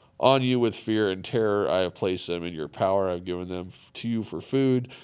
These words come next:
just as I've given you grain and vegetables, but you must never eat any meat that still has the lifeblood in it.'" So it was after the flood when they were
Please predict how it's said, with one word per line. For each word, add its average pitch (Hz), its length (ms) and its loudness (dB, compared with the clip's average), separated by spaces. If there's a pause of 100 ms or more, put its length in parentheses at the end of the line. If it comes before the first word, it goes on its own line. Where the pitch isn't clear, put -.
(220)
just 127 240 0
as - 40 2
I've 110 220 4
given 95 220 0
you 92 100 -4
grain 95 300 0
and 90 120 -6
vegetables, 92 460 -2
but 90 220 -6
you 92 60 -6
must 90 220 -6
never 92 200 -4
eat 95 220 -6
any 87 200 -4
meat 90 300 -8
that 71 140 -6
still 90 260 -2
has 82 220 -6
the 90 200 -10
lifeblood 95 540 -4
in 76 100 -10
it.'" - 220 -16 (960)
So 110 600 6
it 110 120 0
was 101 200 -2
after 110 300 0
the 95 80 -8
flood 92 320 -2
when 90 120 -8
they 87 120 -6
were 82 200 -6